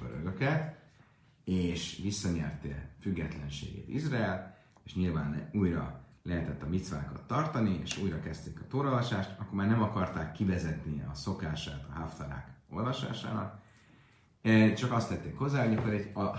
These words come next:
aki a Haftarát olvassa, annak egy kis részt olvassunk az aktuális szakaszból. E, de ilyen Haftará, e,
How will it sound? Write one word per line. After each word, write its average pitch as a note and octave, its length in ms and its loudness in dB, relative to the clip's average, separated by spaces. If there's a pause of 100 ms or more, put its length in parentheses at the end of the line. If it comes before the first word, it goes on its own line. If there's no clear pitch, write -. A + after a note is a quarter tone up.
(120)
aki F3 280 6
a G#2+ 40 6
Haftarát G2+ 520 2
olvassa, C3+ 600 6
annak A#2+ 260 6
egy A2 120 2
kis C3+ 280 4
részt A2+ 360 2 (400)
olvassunk G#2+ 640 6
az F2 100 0
aktuális D#2 480 -2
szakaszból. - 680 -8 (760)
E, E2 380 -2 (100)
de F#2 240 2
ilyen G#2+ 720 6
Haftará, G#2 1000 0 (600)
e, F#2 80 -2